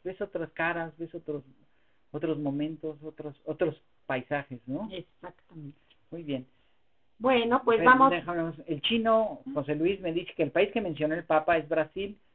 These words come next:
Speaker 1: con mil ciento ochenta y ocho fallecidos por día. En México obtuvo mil ciento cuarenta y cuatro en cinco días acumulados. Gracias,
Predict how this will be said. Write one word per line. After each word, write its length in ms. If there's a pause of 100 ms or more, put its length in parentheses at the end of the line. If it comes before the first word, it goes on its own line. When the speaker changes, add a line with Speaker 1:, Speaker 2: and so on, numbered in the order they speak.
(120)
Speaker 1:
con 240 (140)
mil 260
ciento 240
ochenta 320
y 40
ocho 160
fallecidos 560
por 220
día. 160
En 120
México 340
obtuvo 500 (680)
mil 200
ciento 240
cuarenta 260
y 80
cuatro 300
en 120
cinco 260
días 160
acumulados. 580
Gracias, 360